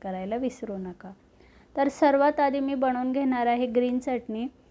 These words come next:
तर त्यासाठी मी एक वाटी पुदिना, अर्धी वाटी कोथिंबीर, सात ते आठ लसूण पाकळ्या, आल्याचा तुकडा, अर्धा लिंबू घेतलाय, फुटाणे घेतलेत,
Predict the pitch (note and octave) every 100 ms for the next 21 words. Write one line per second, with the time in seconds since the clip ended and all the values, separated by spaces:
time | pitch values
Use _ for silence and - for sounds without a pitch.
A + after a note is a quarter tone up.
0 | _ - C4 C#4 C#4 C#4 C#4 C4 C4 B3+
1 | B3 B3+ B3 B3 A3+ B3 B3 C4 B3 A#3+
2 | A#3 A#3 A3 A#3 - A3+ A3 C4 B3+ B3+
3 | C4+ - A#3 A3+ A3+ A3 A3+ A3 - A3+
4 | - A3 G#3+ A#3+ A#3+ A#3+ A#3+ A3+ A3 G#3
5 | G#3+ G3+ G#3+ - - _ _ _ _ _
6 | - A#3+ A#3 B3+ B3+ A#3+ A#3 A#3 B3+ C#4
7 | B3+ A#3 B3 - B3+ B3+ A#3 A#3+ C4 C4+
8 | C4 A#3 A#3+